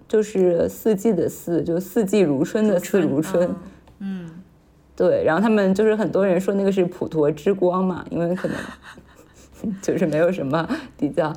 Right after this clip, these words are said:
Speaker 1: 然后包括前面提到的，就是美心，就吃汤团的美心，就到夏天也会有卖冷面。
Speaker 2: 嗯。
Speaker 1: 嗯，还有像圣心点心店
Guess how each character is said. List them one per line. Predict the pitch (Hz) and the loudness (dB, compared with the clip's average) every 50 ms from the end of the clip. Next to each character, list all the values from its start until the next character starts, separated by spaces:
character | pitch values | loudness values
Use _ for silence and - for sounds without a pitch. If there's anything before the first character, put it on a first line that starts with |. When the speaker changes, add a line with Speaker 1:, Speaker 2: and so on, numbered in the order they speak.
| - - - - | -8 -14 -16 -8
Speaker 1:
然 | - - 147 190 | -4 -2 0 2
后 | 208 214 202 | 2 2 0
包 | 190 - - 220 233 247 | 0 -2 -2 0 2 2
括 | 247 262 233 | 2 2 0
前 | 190 - - 165 | 0 -2 -2 0
面 | 175 202 214 202 | 2 2 0 0
提 | 208 - - 160 | -2 -2 -2 0
到 | 156 202 208 208 190 | 0 2 2 2 2
的， | 180 180 170 160 156 151 | 2 2 2 2 2 0
就 | 156 180 | 0 0
是 | 190 202 196 190 | 0 0 2 2
美 | 190 190 175 139 76 | 2 0 0 -2 -4
心， | - - - 208 208 214 226 233 233 247 247 - - _ _ - _ - | -6 -4 -2 -2 0 0 0 0 -2 -4 -6 -10 -16 _ _ -20 _ -4
就 | - 208 | -2 -2
吃 | 190 196 - 240 | -2 -2 -2 -4
汤 | 233 247 247 233 247 247 | -2 0 0 2 2 2
团 | 247 220 170 160 | 0 0 -2 0
的 | 165 | 0
美 | 180 175 139 - - | 0 0 -2 -4 -6
心， | - - 196 202 208 220 220 - - - - - - - - - - - - _ _ _ _ _ - - - - | -4 -2 0 0 2 0 0 -4 -8 -20 -20 -20 -20 -20 -20 -20 -20 -20 -20 _ _ _ _ _ -20 -20 -8 -2
就 | - 190 | -2 0
到 | - 180 175 185 | 2 2 2 0
夏 | 190 240 214 185 | 2 0 0 0
天 | 185 190 185 | 2 0 0
也 | 170 151 | 0 0
会 | 165 - 196 | 2 2 4
有 | 185 156 | 4 4
卖 | - 151 170 170 165 160 | 2 0 -2 0 0 2
冷 | 160 160 165 - - - - | 2 2 2 0 -2 -6 -4
面。 | - 165 170 156 - - - - - - - - - | -2 -2 0 -2 -2 -6 -10 -12 -16 -20 -20 -16 -14
Speaker 2:
嗯。 | 190 175 170 170 175 | -12 -10 -8 -4 -2
Speaker 1:
嗯， | 185 175 175 170 175 175 170 - - 185 190 190 - - - - - - - - - - - _ _ _ _ _ _ - _ _ _ _ - - - - - | 0 0 0 0 0 -2 -2 -4 -4 -6 -6 -10 -14 -20 -20 -20 -20 -20 -20 -20 -20 -20 -20 _ _ _ _ _ _ -20 _ _ _ _ -20 -20 -20 -16 -6
还 | - - | -2 0
有 | 185 185 185 | 0 0 0
像 | 185 185 - 202 196 185 180 175 170 165 160 - - - - | -2 -2 -2 0 0 2 0 -2 -4 -4 -6 -6 -8 -10 -14
圣 | - - - - 262 240 208 196 | -16 -8 -2 0 0 2 2 0
心 | 196 196 226 226 226 226 220 | 0 0 2 2 2 2 2
点 | 214 196 180 - - | 2 0 0 0 -2
心 | - - - 160 147 156 | -6 -4 -2 -2 -2 -2
店 | - - 202 196 180 | -2 0 0 2 0